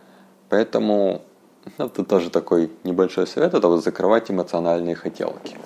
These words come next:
Может быть, небольшие, тут не столько важно количество денег, как, э, внимание к себе. Э, в моём случае я, например, очень много уделяю время с каким-то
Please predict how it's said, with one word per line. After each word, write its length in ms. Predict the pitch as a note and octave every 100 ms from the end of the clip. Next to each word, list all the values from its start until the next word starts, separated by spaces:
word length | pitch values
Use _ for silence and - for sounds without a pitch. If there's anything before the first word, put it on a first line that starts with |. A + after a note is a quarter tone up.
| - - - - -
Может 260 | G2+ F#2+ F#2
быть, 180 | F#2 G2+
небольшие, 800 | F#2+ G2 - - D#3 D3+ C#3 C#3 - _ -
тут 140 | - -
не 540 | F#2+ F#2 F#2+ F#2+ F#2+
столько 460 | G2 - G2+ - G2
важно 400 | F#2 F#2 - F2+
количество 560 | - A2 C#3 - - G#2
денег, 400 | A2 F#2+ - -
как, 340 | - F#2+ - -
э, 260 | F2+ E2+ F2
внимание 640 | F2+ F2 F2 - - - -
к 40 | -
себе. 360 | - E2 - - - - _ - - - _ _ _ _ _ _ _ - _ - - _ - - - - _ _
Э, 140 | G3 -
в 540 | - - - - F#2+
моём 360 | F2 F2+ C3 B2+
случае 360 | - C3+ -
я, 60 | G2
например, 420 | G#2+ - F2+ F#2
очень 260 | F#2 F#2 G2
много 320 | F#2 F#2 F2
уделяю 380 | E2+ F2 F2 E2+
время 280 | F#2 B2 B2
с 180 | - -
каким-то 680 | E2+ - F2 E2+ E2 E2